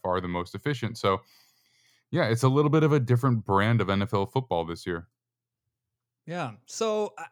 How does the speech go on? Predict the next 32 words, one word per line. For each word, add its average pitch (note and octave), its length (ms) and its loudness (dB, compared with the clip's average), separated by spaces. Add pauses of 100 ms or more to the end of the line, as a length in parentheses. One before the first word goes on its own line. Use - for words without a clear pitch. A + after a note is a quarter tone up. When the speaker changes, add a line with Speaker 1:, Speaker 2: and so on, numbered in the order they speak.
Speaker 2:
I, - 220 -6 (880)
I F3 80 0
wanna D#4+ 280 -2
start A#3 340 -2
talking F3+ 400 -2
about C#3 380 -4
Taysom D#3 540 -4
Hill. A#2 360 -12 (260)
Speaker 1:
<laughs> A#2+ 100 2 (1000)
Speaker 2:
Uh, G#3 40 -8 (280)
Speaker 1:
Yeah. G2 200 -2 (180)
Speaker 2:
I B3 140 4
cannot D#4+ 500 0
believe G#3+ 600 0
in G#3 320 -2
the G3+ 100 -2
year G#3+ 300 -2
twenty C#4 500 -2
twenty-two D3+ 880 -2
I C#3+ 160 -4
am C#3 160 -4
saying B2 420 -4
this F3+ 260 -6
because D3 720 -4 (340)
I E3+ 80 0
thought F3 480 -2
after F3+ 380 -2
the D3+ 240 -2 (120)
failure E3+ 400 -2
of C3+ 100 -2
starting D#3+ 380 -4
quarterback, B2+ 760 -6